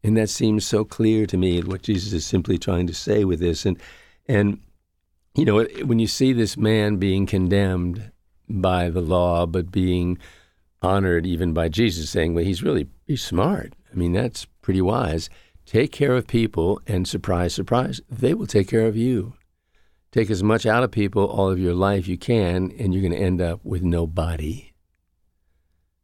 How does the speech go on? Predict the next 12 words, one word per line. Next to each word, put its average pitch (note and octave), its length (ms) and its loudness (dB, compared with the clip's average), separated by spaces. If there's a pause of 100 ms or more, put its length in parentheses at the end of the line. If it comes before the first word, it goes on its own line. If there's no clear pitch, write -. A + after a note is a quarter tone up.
(220)
Maybe F2+ 300 0
a E2 60 0
lot E2+ 160 0
of E2 80 0
money, E2 340 0
maybe E2+ 280 0
a D#2 40 -2
lot E2 160 -4
of E2 80 -6
things, E2+ 440 -2
but - 120 -8
nobody, E2+ 880 -2